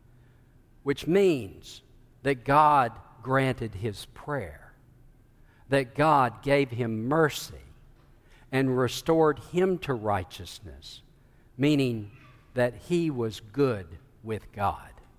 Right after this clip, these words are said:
The Pharisee, according to Jesus, was not justified,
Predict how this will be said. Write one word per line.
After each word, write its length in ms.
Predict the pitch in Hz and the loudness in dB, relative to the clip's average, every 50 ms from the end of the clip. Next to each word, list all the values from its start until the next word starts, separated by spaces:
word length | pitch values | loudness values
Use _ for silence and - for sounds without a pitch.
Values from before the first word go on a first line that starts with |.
| _ _ - _ - - - - _ _ _ _ - - - _ _ _ _ _ _ _ _ _ _ _ _ _ _ _ _ _ - _ _ _ _ _ _ | _ _ -20 _ -20 -20 -20 -20 _ _ _ _ -20 -20 -20 _ _ _ _ _ _ _ _ _ _ _ _ _ _ _ _ _ -20 _ _ _ _ _ _
The 80 | - 127 | -12 -8
Pharisee, 680 | - - 170 175 196 208 202 156 - - 120 113 117 131 | 0 4 4 6 6 6 4 2 0 -6 -4 -2 0 0
according 400 | 123 - - 147 139 131 127 113 | -2 0 0 0 0 0 0 -2
to 80 | 120 113 | -4 -6
Jesus, 640 | - 117 120 117 110 98 117 117 113 110 - - | -6 -4 -2 -2 -2 -4 -6 -8 -8 -10 -10 -6
was 200 | 135 135 123 - | -6 -6 -4 -2
not 640 | 139 131 135 139 139 123 87 78 - - - - - | 0 2 4 4 4 4 2 -2 -10 -18 -20 -18 -10
justified, 760 | - 117 104 98 - - - - - 95 82 76 69 - - | -6 -6 -6 -6 -8 -14 -16 -12 -8 -8 -8 -8 -8 -14 -20